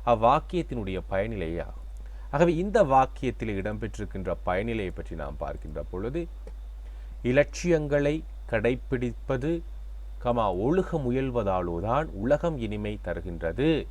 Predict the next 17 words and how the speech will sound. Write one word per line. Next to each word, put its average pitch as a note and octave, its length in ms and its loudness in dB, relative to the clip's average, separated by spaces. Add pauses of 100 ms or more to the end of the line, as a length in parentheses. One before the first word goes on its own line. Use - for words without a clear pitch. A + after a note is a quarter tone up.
என்று - 200 -10 (400)
தா A#2+ 460 6
என்று F2 280 -6
சொல்லக்கூடிய F2 640 -4
வினையடியாக F2+ 760 -4 (180)
பிறந்து A2 440 -6 (800)
இருக்கக்கூடிய F2+ 920 -2 (920)
நிகழ்கால C#3+ 920 4 (560)
ஒரு G2+ 240 -2
வாக்கியமாக, F#2 680 2 (120)
ஏன்னா G#2+ 200 -2 (160)
கிண்-, D3 300 0
கிறு, D#3+ 420 2
கின்று D#3+ 360 0
என்பது G#2+ 460 0 (360)
எங்களுக்கு A#2+ 460 4
நிகழ்கால B2+ 960 2